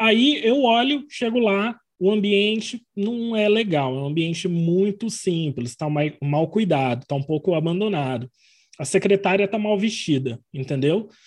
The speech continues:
Eu chego lá, o Fábio tá mal vestido. O Fábio já falou disso daí, jaleco amarelo e tal, já deu bronca num monte de gente disso daí, né, Fábio?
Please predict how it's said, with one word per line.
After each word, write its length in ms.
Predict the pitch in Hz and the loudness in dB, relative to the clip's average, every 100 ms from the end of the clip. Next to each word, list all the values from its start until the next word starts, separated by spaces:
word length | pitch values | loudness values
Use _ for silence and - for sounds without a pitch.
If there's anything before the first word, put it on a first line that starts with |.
| _ _ _ | _ _ _
Eu 120 | 160 | -2
chego 260 | 156 190 208 | 4 4 6
lá, 320 | 175 185 - | 6 4 0
o 140 | 190 220 | -2 -2
Fábio 720 | - - 202 240 220 226 226 | -8 -2 0 2 2 0 0
tá 400 | - 202 220 233 _ _ 190 196 196 - | -2 -2 -2 -6 _ _ -20 -18 -18 0
mal 200 | 180 190 | 4 4
vestido. 520 | 240 240 - 147 131 | 4 0 0 0 2
O 80 | 156 | 0
Fábio 280 | 233 226 226 | 2 2 2
já 120 | 226 | 2
falou 280 | 247 214 196 | 2 2 2
disso 160 | - | 0
daí, 240 | 185 131 113 | 0 0 -2
jaleco 400 | 147 190 208 220 | -2 0 0 -2
amarelo 720 | 190 127 123 156 165 143 123 | -2 0 0 2 2 2 0
e 40 | |
tal, 300 | 143 131 143 | -2 -2 0
já 100 | 143 | 2
deu 140 | 156 214 | 2 2
bronca 380 | 180 180 180 | 2 0 0
num 80 | 160 | -4
monte 280 | 156 196 269 | -2 -2 0
de 80 | 208 | 0
gente 320 | 156 151 147 | 0 -2 -2
disso 320 | 139 170 - | -2 -2 -2
daí, 220 | 165 151 | -2 0
né, 160 | 147 185 | 0 0
Fábio? 320 | 185 143 117 | 0 -4 -4